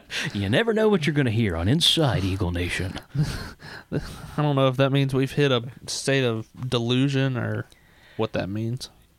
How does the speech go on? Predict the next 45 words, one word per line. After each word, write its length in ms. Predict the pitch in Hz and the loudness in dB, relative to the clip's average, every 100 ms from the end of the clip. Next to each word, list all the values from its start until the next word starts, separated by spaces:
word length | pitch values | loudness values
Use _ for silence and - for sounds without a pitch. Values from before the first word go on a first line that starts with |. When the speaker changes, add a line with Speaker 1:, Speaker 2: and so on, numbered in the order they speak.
| _ | _
Speaker 1:
If 160 | 127 127 | 0 4
you're 200 | 147 160 | 4 6
ready 280 | 127 127 123 | 6 4 2
for 160 | 120 | 0
delusion, 680 | 104 104 117 117 120 120 110 - | 2 2 4 4 4 4 2 4
I'd 220 | 135 123 | 2 4
wanna 200 | 123 110 | 2 2
tune 280 | - 131 120 | 2 4 4
in 80 | |
the 80 | 110 | 4
next 260 | 110 - - | 4 2 0
few 220 | - 104 | 0 0
weeks 440 | 92 90 - - 202 - 220 | 2 0 0 2 2 2 -2
<laughs> 200 | - 165 | 0 2
because 420 | 135 143 135 120 | 4 6 4 4
you 120 | 131 | 4
may 160 | 139 127 | 4 4
get 180 | 120 - | 2 4
that 220 | 117 113 | 2 4
full 260 | - 110 95 | 2 2 2
on. 280 | 92 92 - _ - - _ _ _ _ - 170 | 0 -2 -6 _ -20 -20 _ _ _ _ -12 -4
But 100 | 113 117 | 0 4
yeah, 120 | 139 | 4
we're, 220 | 123 139 | 6 4
we're 220 | 123 131 | 6 4
preparing 480 | 139 127 131 135 135 | 4 2 4 4 4
for 240 | - 135 135 | 4 4 4
it 80 | 135 - | 0 -4
just 220 | - 123 127 | 0 2 2
like 160 | 117 | 4
you 140 | 120 127 | 4 4
hopefully 420 | 127 123 123 120 | 4 2 2 4
are. 280 | 120 127 127 - - - - - | 6 4 2 -6 -20 -20 -8 0
And 160 | 104 | 2
as 80 | 104 | 2
soon 260 | - 131 127 | 4 4 2
as 140 | 107 | 2
we 140 | 120 | 2
get 180 | 117 120 | 2 2
word, 360 | 113 120 120 113 | 2 4 4 2
you're 120 | 110 | 2
gonna 160 | 104 92 | 2 2
hear 240 | 117 120 | 4 4
about 320 | 113 120 120 | 4 4 4
it. 200 | 123 - | 2 -2